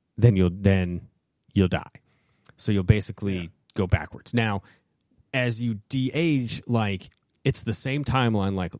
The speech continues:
Speaker 1: time moves forward for everybody. Everybody knows what's going on with you, and so, like, they know that you're aging backwards, but, like, you don't have, like, you know, y-, like, your same experiences going backwards. Like, you're still moving forwards.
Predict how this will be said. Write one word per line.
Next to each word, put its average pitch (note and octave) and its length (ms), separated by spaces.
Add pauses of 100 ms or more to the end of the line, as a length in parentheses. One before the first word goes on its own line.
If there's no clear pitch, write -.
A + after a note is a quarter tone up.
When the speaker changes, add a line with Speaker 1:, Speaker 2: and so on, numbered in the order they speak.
(100)
Speaker 1:
time B2 300
moves A#2+ 340
forward A2 460
for G#2+ 160
everybody. G2 440
Everybody G#2 400
knows G#2 480
what's A2+ 200
going G2+ 280
on G#2 280
with F#2 160
you, F#2+ 200
and F2+ 120
so, G2+ 100
like, F#2 180
they F#2+ 140
know G2 320
that G2+ 120
you're G2 160
aging F2+ 400
backwards, F2+ 500
but, E2 100
like, F2+ 300 (340)
you A2+ 180
don't A2+ 260
have, G#2 340
like, F2+ 360 (640)
you A#2 100
know, G#2 100
y-, F#2 120
like, F#2 240
your G#2 100
same G#2+ 320
experiences F#2+ 640
going F#2 240
backwards. F2 420
Like, F2 140
you're F2+ 80
still F#2+ 260
moving E2+ 300
forwards. D#2 540